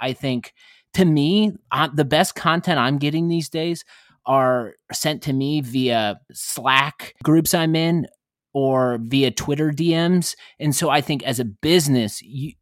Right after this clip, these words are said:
since the way we're communicating with our peers has changed, you need to start optimizing your content to fit that experience.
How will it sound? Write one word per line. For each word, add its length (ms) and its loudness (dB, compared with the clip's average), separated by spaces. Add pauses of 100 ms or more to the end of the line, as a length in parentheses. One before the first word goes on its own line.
since 380 -4 (400)
the 200 -2
way 220 2
we're 220 0
communicating 800 0 (360)
with 140 0
our 160 4
peers 540 0
has 200 0
changed, 520 0 (640)
you 180 0
need 160 4
to 60 2
start 340 2
optimizing 680 0
your 120 -2
content 640 -2
to 60 -12
fit 280 -8
that 180 -2
experience. 800 -4